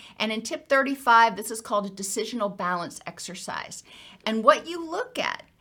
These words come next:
and it is hard to do sometimes or hard to conceptualize, so I encourage you to write it out. But you want to look at what are the pros and cons of change.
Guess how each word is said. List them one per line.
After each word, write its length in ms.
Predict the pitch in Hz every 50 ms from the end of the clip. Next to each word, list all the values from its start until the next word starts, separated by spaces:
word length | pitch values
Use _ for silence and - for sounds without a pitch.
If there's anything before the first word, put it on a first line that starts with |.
| _ _ _ -
and 260 | - 233 220 214 - -
it 220 | 220 - - - _ _ _ _ _ _ _ _ _ _ - _ _ _ _ _ _ _ _ _ -
is 140 | 233 240 240
hard 260 | - 302 294 330 320
to 100 | 403 403
do 160 | 339 330 320
sometimes 600 | 330 - - 247 262 254 262 240 208 208 226 233
or 80 | 226 214 - -
hard 220 | - 277 269 254
to 60 | 277
conceptualize, 800 | 277 320 277 277 - 285 285 285 - - 208 190 147 151 185 196
so 140 | 190 - 220
I 60 | 190
encourage 460 | 185 185 185 - 240 240 262 254 -
you 80 | 262 240
to 80 | 233 220
write 280 | 214 220 220 220 220
it 80 | 226 220
out. 260 | 262 240 175 - - - _ - - - - - - - - -
But 440 | 196 233 262 247 233 233 185 - - - _ _ _ _ _
you 160 | - 220 254 240
want 220 | 262 285 302 339
to 60 | 339
look 320 | 285 269 302 302 302 302 - -
at 220 | 226 226 - -
what 180 | 208 240 294 330
are 80 | 359
the 140 | 359 - 262
pros 640 | - - - - - 262 269 285 330 349 339 349 370
and 120 | 330 294
cons 720 | - - 302 254 247 240 214 202 226 277 339 - - - - _ _ _ _ _ _ _ _ _ _ _ _ _ _ _ _ _ _ _ _ _ -
of 160 | 220 214 220
change. 680 | - - - 294 285 262 - - - - - - -